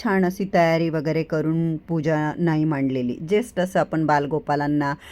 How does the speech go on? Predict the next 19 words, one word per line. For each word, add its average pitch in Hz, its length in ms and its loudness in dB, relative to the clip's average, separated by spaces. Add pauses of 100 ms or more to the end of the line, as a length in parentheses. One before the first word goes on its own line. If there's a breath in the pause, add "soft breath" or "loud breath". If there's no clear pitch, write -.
(280 loud breath)
स्नान, 147 420 2
नैवेद्य 139 640 0
वगैरे 139 380 0
अशी. 147 300 -2
पण 208 360 0
माझी 196 340 0
खूप - 220 -4
इच्छा 202 320 -6
होती, 240 260 0
म्हणजे - 520 0
आपण 392 180 2
आता 403 140 0
YouTube-वर 294 580 2
व्हिडिओ 220 320 4
बघतो, 180 480 0
काही 156 220 0
काही 165 200 0
मैत्रिणी 156 460 -2
किती 202 600 -4